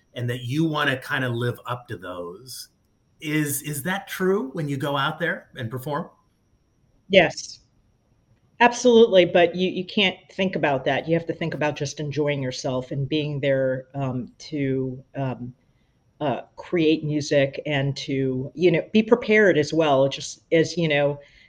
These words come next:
Speaker 2: when, when you do your speaking engagements, right?
Speaker 1: Mm-hmm.
Speaker 2: You, you, you have to some degree an idea of what you're going to say, sometimes even more.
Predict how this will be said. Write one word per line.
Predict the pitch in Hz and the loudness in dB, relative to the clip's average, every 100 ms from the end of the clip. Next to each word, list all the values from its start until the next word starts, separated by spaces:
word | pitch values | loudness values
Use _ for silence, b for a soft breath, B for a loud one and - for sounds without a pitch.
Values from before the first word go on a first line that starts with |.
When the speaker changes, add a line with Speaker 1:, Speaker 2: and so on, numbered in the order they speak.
| _ | _
Speaker 2:
when, | 160 160 165 | 0 2 2
when | 165 160 | 2 4
you | 160 147 | 2 0
do | 135 | 2
your | 156 147 | 2 2
speaking | 143 - 269 151 | -2 -4 -2 0
engagements, | 139 135 131 - 123 - | 0 0 -2 -4 -10 -4
right? | 127 143 214 - b - | 0 0 0 -8 b -18
Speaker 1:
Mm-hmm. | 85 107 156 | -12 -10 -2
Speaker 2:
You, | 170 156 151 - | 2 2 2 -6
you, | 156 165 165 156 156 - _ - | -4 0 2 0 -2 -8 _ -8
you | 175 175 165 - _ _ _ _ | -4 -2 -2 -6 _ _ _ _
have | - 285 - - _ _ _ _ _ - | 0 2 2 -2 _ _ _ _ _ -10
to | 208 | -2
some | - 262 269 | 4 6 6
degree | 220 175 170 | 2 4 6
an | 165 165 | 6 4
idea | 160 190 190 156 | 0 4 6 6
of | 139 | 4
what | 160 160 | 0 0
you're | 147 | -6
going | 151 143 | -4 -4
to | 160 | -4
say, | - 202 165 156 | 4 4 6 2
sometimes | 143 160 170 156 151 | 0 -2 0 -2 0
even | 147 147 | -2 -2
more. | 147 131 | -2 -2